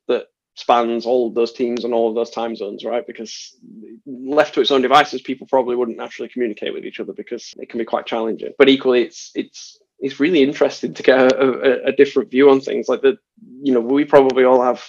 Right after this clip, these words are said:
assumptions that we don't realize about the U K school system. We just think this is how schools work. But actually, if you speak to the team out in Australia when they're doing timetables,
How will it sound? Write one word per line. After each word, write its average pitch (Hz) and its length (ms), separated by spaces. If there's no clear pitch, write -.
assumptions 156 380
that 135 60
we 139 80
don't 135 180
realize 120 520
about 123 320
the 123 260
U 143 120
K 151 200
school - 220
system. 113 320
We 117 160
just 123 160
think 123 140
this 135 160
is 117 80
how 120 100
schools - 360
work. 50 220
But 131 80
actually, 123 260
if 113 120
you 120 300
speak - 260
to 123 80
the 123 60
team 127 160
out 113 120
in 117 80
Australia 123 420
when 113 140
they're 113 100
doing 113 180
timetables, 113 760